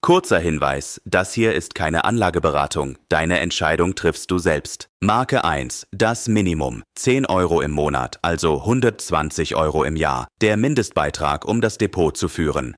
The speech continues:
Bei hundertzwanzig Euro bekommst du sechzig Euro Zulage, fünfzig Prozent auf die ersten dreihundertsechzig Euro, nur für den absoluten Notfall gedacht. Marke zwei, der Zulageknick. Dreißig Euro im Monat, also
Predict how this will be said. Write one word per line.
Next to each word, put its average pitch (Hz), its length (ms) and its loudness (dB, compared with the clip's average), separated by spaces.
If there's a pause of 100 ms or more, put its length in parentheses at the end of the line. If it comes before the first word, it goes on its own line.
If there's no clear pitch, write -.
Bei 92 240 2
hundertzwanzig 90 800 0
Euro 71 340 2
bekommst 113 460 -2
du 113 160 4
sechzig 113 500 -2
Euro 82 280 2
Zulage, 65 680 -2
fünfzig - 520 -2
Prozent 78 420 -2
auf 80 220 -2
die 82 160 -2
ersten 87 420 0
dreihundertsechzig 85 1080 -2
Euro, 69 500 0
nur 120 240 4
für 113 160 2
den 82 160 0
absoluten 80 580 -2
Notfall 80 400 0
gedacht. 73 460 -4 (200)
Marke 139 300 4
zwei, 82 480 0 (320)
der 95 200 4
Zulageknick. 78 920 0 (220)
Dreißig 117 480 2
Euro 90 320 6
im 87 80 4
Monat, 76 560 -2
also 82 440 2